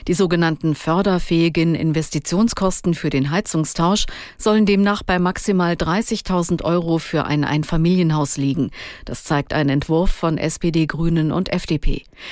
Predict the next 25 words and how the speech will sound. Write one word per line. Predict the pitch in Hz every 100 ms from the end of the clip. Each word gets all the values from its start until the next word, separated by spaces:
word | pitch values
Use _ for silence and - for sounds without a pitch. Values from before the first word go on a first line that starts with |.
| - -
Im | - 190
Kern | 185 196 240
sieht | 220 214
das | 214 -
Gesetz | 180 180 -
vor, | - 185 214
dass | - 196 -
künftig | - 202 - 196 180
nur | 180 214 196
Heizungen | 170 - 165 156
neu | 151 156
eingebaut | 180 185 165 151 -
werden | 160 156
dürfen, | 156 165 - 202 - - -
die | 196
zu | 208
mindestens | 202 208 196 190 -
fünfundsechzig | 233 233 208 180 175 190 -
Prozent | 165 - 180 190 185
mit | 165
erneuerbaren | 156 151 160 160 156 156 156
Energien | 156 151 147 196 175
betrieben | 156 - 151 143
werden | 139 139 135
können. | 151 131